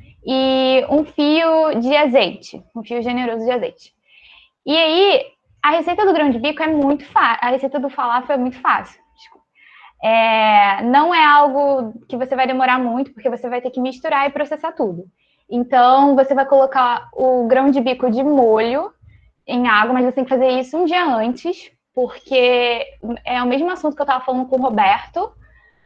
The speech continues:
o, acho que ontem mesmo, a gente tava falando sobre isso. É, o grão de bico, quando você coloca ele no, de molho, além dele ficar, é, uma outra consistência, ele fica mais molinho, assim, tal, ele...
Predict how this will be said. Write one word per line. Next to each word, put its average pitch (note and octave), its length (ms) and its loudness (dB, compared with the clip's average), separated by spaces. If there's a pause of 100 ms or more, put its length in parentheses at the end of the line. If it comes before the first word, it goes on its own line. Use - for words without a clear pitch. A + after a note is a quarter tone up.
(180)
o, A3+ 220 -6
acho A3 160 -8
que - 80 -18
ontem C4+ 440 2
mesmo, B3+ 500 0
a A#3+ 100 -4
gente A#3+ 140 -4
tava A#3 200 0
falando A#3 220 -4
sobre A3+ 220 -2
isso. D4 480 -2
É, A#3 300 0
o A#3+ 60 0
grão C4+ 180 4
de C4+ 120 2
bico, C#4 420 -2
quando C4 180 -2
você C4 160 -4
coloca B3+ 440 -4
ele B3 440 0
no, A#3 500 -6
de G#3+ 100 -4
molho, A#3+ 520 2 (500)
além C#4 220 4
dele F4+ 160 2
ficar, A#3+ 480 -2 (460)
é, A3 320 0 (560)
uma A#3 340 2
outra B3+ 540 2
consistência, A#3+ 600 -4
ele A3 100 -2
fica - 180 -12
mais A3 140 -6
molinho, A3 460 -2
assim, A3 280 -8
tal, B3 340 2
ele... B3+ 880 2